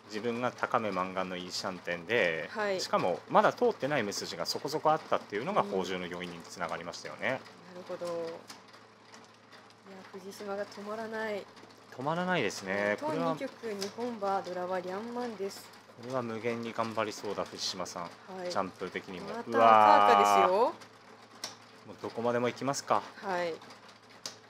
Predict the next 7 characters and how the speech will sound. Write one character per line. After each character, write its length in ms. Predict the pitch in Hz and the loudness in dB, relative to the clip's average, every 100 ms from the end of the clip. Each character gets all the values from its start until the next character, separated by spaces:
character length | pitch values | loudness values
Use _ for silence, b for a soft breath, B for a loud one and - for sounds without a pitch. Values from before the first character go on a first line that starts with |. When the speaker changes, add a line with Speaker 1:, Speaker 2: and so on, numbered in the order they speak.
| - - - - - - - - - - - - - - - - - - - - - - - | -16 -16 -16 -20 -20 -20 -20 -20 -20 -20 -20 -20 -20 -20 -20 -20 -20 -20 -20 -20 -20 -20 -10
Speaker 1:
対 200 | 123 135 - | -6 -6 -6
抗 160 | - 143 | -4 -2
は 120 | 143 | 0
い 40 | 139 | -2
る 80 | |
か 160 | 156 143 | -2 0
な。 320 | 123 117 117 | 4 6 6